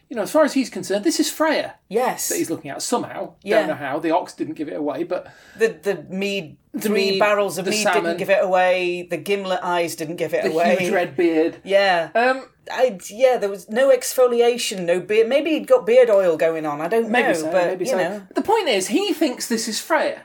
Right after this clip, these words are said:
Speaker 2: He does.
Speaker 1: So he's gonna take
Speaker 2: The Mjolnir.
Speaker 1: Mjolnir
Speaker 2: Yep.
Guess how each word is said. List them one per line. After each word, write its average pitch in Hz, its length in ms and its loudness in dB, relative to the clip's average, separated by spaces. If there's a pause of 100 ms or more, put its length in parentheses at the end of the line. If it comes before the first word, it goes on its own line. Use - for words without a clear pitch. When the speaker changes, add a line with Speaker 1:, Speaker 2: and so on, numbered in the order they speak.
(140)
Speaker 2:
He 240 120 -4
does. 170 440 0 (240)
Speaker 1:
So 294 220 4
he's 349 300 0
gonna 359 260 -4
take - 640 -4 (280)
Speaker 2:
The 208 120 0
Mjolnir. 175 600 -2
Speaker 1:
Mjolnir 247 680 2
Speaker 2:
Yep. 214 440 0